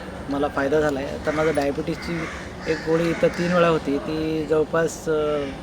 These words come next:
बंद झाले आणि एक फक्त चालू आहे आणि तीसुद्धा एक पंधरा दिवस, अ, जे आता रुटीन कंटिन्यू ठेवल्यानंतर पुढची एकदा एक महिन्याने टेस्ट होईल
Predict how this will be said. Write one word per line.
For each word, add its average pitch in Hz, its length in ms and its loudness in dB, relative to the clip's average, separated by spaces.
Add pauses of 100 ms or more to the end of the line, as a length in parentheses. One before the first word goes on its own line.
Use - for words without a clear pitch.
(320)
बंद 147 220 4
झाले 160 320 4 (160)
आणि 156 260 0
एक 170 100 0 (140)
फक्त 165 180 -4
चालू 156 280 2
आहे 147 240 2 (680)
आणि - 120 -2
तीसुद्धा 165 440 2 (340)
एक 151 180 -4
पंधरा 151 280 4
दिवस, 156 440 2
अ, 147 300 4 (280)
जे 156 100 4
आता 151 240 2 (680)
रुटीन 165 360 0
कंटिन्यू 160 600 2
ठेवल्यानंतर 147 500 0 (640)
पुढची 151 260 0
एकदा 156 220 4
एक 156 140 4
महिन्याने 147 340 0
टेस्ट 151 300 2
होईल 143 180 2